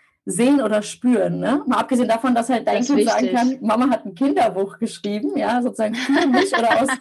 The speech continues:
Speaker 2: <laughs>
Speaker 1: also ich finde das total den schönen
Speaker 2: <laughs>
Speaker 1: Gedanken, ne? Voll gut. Und ich,
Speaker 2: <laughs>
Speaker 1: hast, du hast gesagt, was, ähm, dass du, dass du das Buch auch an Freunde, Bekannte gegeben hattest, ne?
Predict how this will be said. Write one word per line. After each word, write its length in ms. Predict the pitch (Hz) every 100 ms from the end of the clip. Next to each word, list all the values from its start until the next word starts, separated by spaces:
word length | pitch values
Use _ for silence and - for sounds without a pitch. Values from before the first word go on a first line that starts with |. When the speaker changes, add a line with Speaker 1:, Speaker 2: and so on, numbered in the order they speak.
| -
Speaker 2:
<laughs> 180 | - 285
Speaker 1:
also 180 | - 202
ich 80 | 240
finde 160 | 277 254
das 140 | 254
total 280 | 240 269 247
den 120 | 262
schönen 280 | 339 262 302
Speaker 2:
<laughs> 20 |
Speaker 1:
Gedanken, 500 | - 233 226 247 202
ne? 120 | 202 247
Voll 200 | 254 240
gut. 280 | 220 233 - - - -
Und 140 | - 240
ich, 120 | -
Speaker 2:
<laughs> 640 | 294 - 359 - 311 - 262
Speaker 1:
hast, 200 | 311 -
du 120 | -
hast 180 | 254 294
gesagt, 380 | 277 247 285 294
was, 280 | 240 262 -
ähm, 420 | - 240 233 220 208
dass 200 | 226 -
du, 160 | 240
dass 180 | 233 226
du 80 | 226
das 200 | 214 -
Buch 160 | 277 294
auch 180 | 240
an 160 | 220 214
Freunde, 380 | 202 240 294 277
Bekannte 420 | 214 226 254 269
gegeben 480 | 202 170 175 196 180
hattest, 400 | 170 175 170 -
ne? 260 | 196 302